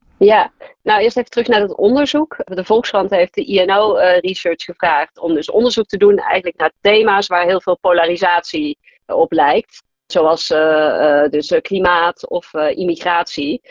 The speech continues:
En een opvallend resultaat was eigenlijk dat Nederlanders opvallend eensgezind waren over immigratie, namelijk, eh, minder, eh, graag.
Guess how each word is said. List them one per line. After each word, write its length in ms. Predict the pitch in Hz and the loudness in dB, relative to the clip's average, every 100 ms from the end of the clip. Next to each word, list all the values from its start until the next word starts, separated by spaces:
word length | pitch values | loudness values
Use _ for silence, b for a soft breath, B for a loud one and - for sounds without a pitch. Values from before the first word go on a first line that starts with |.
| B | B
En 140 | - 190 | -2 0
een 80 | 196 | 0
opvallend 420 | 180 240 220 202 | 0 0 0 0
resultaat 480 | 202 190 226 240 - | -4 -2 -2 -2 -2
was 140 | 180 | -2
eigenlijk 400 | 165 165 185 190 | 0 -2 -4 -2
dat 200 | 190 190 _ - | 0 -2 _ -14
Nederlanders 760 | - 196 202 208 196 190 196 190 | -2 0 2 2 2 0 0 -2
opvallend 460 | - - 202 196 - | -8 -2 0 0 -2
eensgezind 600 | 196 - 180 202 220 - | -6 -6 -4 0 0 -2
waren 520 | 147 156 151 147 151 _ b b | -2 0 0 -2 -4 _ b b
over 360 | - 165 160 175 | 0 2 2 0
immigratie, 580 | 160 160 165 160 - 180 | 0 0 0 0 0 0
namelijk, 460 | 175 170 165 165 | 2 2 0 -2
eh, 260 | 170 156 156 | 0 0 0
minder, 580 | 170 214 156 147 151 - | 2 4 4 2 -2 -6
eh, 280 | 147 156 | -6 -6
graag. 340 | - 151 147 | -6 -4 -4